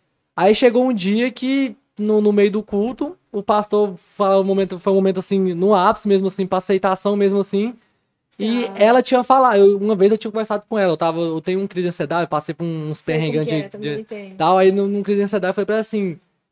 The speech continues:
Speaker 1: é, "Me ajuda a encontrar com Deus, me ajuda realmente, eu quero, eu quero, me ajude."
Speaker 2: Uhum.
Speaker 1: Falei só isso pra ela. Aí ela orou,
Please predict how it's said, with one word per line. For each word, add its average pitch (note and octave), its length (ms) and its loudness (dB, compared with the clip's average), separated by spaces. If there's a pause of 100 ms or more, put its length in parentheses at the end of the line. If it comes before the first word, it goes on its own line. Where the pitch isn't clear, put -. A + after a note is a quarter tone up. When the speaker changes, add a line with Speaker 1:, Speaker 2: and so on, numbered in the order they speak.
Speaker 1:
é, D#3 460 -2 (720)
"Me D#3+ 100 -6
ajuda G3+ 400 -2
a A3 80 -4
encontrar G#3 380 -6
com A3+ 140 -8
Deus, E3+ 320 -2
me D3+ 120 -8
ajuda G3 520 -2
realmente, G3+ 520 0
eu E3 80 -4
quero, G3+ 520 -2 (260)
eu E3+ 140 -2
quero, F#3+ 420 0
me D#3+ 120 -2
ajude." F#3 460 0
Speaker 2:
Uhum. - 60 -12
Speaker 1:
Falei G3+ 200 2
só C#4+ 160 4
isso D4+ 100 -2
pra E4+ 220 6
ela. D3+ 220 0 (440)
Aí F3 80 0
ela G3+ 200 6
orou, B3 640 6